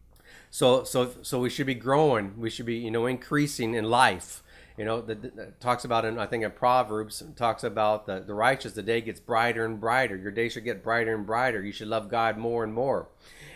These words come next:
And if, if, and if we're losing any of that, if you, we've left our first love of God, then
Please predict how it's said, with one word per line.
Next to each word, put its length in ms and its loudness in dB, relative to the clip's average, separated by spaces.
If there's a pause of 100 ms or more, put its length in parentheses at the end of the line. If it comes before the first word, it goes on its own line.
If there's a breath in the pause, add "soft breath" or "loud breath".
And 100 0
if, 100 -2
if, 280 -4
and 360 -6
if 120 -6
we're 140 2
losing 380 4
any 180 0
of 120 -2
that, 320 2 (160 loud breath)
if 100 -8
you, 220 -2
we've 200 -6
left 240 2
our 120 4
first 340 -4
love 200 -2
of 180 -6
God, 320 2
then 200 -2